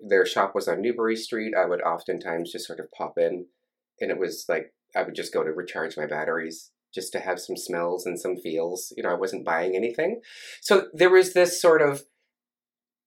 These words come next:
from the be-, from, from that point, even if I go back to the gardening with my grandfather, I was just, I was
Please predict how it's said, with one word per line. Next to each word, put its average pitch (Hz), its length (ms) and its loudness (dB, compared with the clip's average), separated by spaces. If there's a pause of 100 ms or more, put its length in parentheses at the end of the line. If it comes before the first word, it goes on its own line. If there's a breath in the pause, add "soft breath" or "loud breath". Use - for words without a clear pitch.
(180)
from 135 200 2
the 131 60 2
be-, 123 300 -2
from, 127 220 2
from 123 160 4
that 147 260 2
point, 107 300 2
even 110 380 -2
if 98 160 -4
I 95 80 2
go 92 180 2
back 90 280 2
to - 100 -4
the 85 260 -4
gardening 87 320 0
with 87 140 -8
my 82 100 -4
grandfather, 82 560 0
I 98 60 0
was 98 120 -6
just, - 200 -12
I 95 40 -4
was 85 160 -12